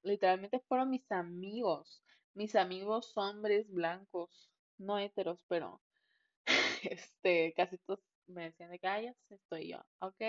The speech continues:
lo voy a hacer", y no me funcionaba. Entonces, no, o sea, entiendan que también eso de,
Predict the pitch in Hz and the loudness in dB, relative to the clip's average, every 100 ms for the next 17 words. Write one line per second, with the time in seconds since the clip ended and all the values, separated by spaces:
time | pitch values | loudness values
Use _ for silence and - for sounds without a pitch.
0 | 240 233 180 185 - - 208 214 165 165 | 2 4 4 2 -2 8 10 10 6 -6
1 | 170 - 196 170 160 165 170 _ _ - | -8 -10 -12 -10 -8 -8 -10 _ _ -20
2 | - 226 262 277 330 311 233 254 170 - | -8 2 4 6 4 6 8 8 6 2
3 | 202 202 208 196 180 - 196 196 190 208 | -2 10 12 12 10 8 4 0 0 0
4 | 233 240 208 175 165 165 165 196 - 175 | -2 0 0 -2 -2 -2 -2 -4 -2 -2
5 | - 185 190 185 165 - | 2 2 4 6 6 2